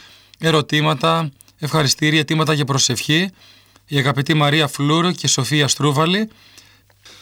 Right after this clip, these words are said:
Ευχαριστούμε, όπως είπα κιόλας, το Θεό που μας αξιώνει άλλη μια φορά. Πραγματικά να αγγίζουμε αυτά τα ευλογημένα θέματα του Λόγου του Θεού και πιστεύουμε ότι και σήμερα θα είναι κοντά μας, θα, καθώς θα ασχοληθούμε με ένα ιδιαίτερο θέμα,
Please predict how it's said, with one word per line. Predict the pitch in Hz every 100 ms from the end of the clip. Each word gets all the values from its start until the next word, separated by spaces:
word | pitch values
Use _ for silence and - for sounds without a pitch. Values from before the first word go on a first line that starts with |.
| - - - _ 151
Ευχαριστούμε, | 156 170 185
όπως | 165 151 -
είπα | 143 151
κιόλας, | 160 165 156
το | 151
Θεό | 131
που | 165
μας | 151
αξιώνει | 143 - 160 156
άλλη | 156
μια | 143
φορά. | 139 139 135 156 170 - _ _
Πραγματικά | 147 139 147 156
να | 151
αγγίζουμε | 147 131 151 156
αυτά | 143
τα | 147
ευλογημένα | 156 139 139 143 180 147
θέματα | - 131 123 120 123
του | 135
Λόγου | 139 131
του | 120
Θεού | 117 113 123 156 - - - - - -
και | - 135
πιστεύουμε | 151 180 175
ότι | 180 170
και | 156
σήμερα | - 196 170 139
θα | -
είναι | 135 131
κοντά | 127 117 139
μας, | 156 165
θα, | - 147 -
καθώς | 135 151
θα |
ασχοληθούμε | 156 - 151 131 156
με | 160
ένα | 160 160 139 - - - _
ιδιαίτερο | - 139 117 180 202 143 120
θέμα, | - 123 127 143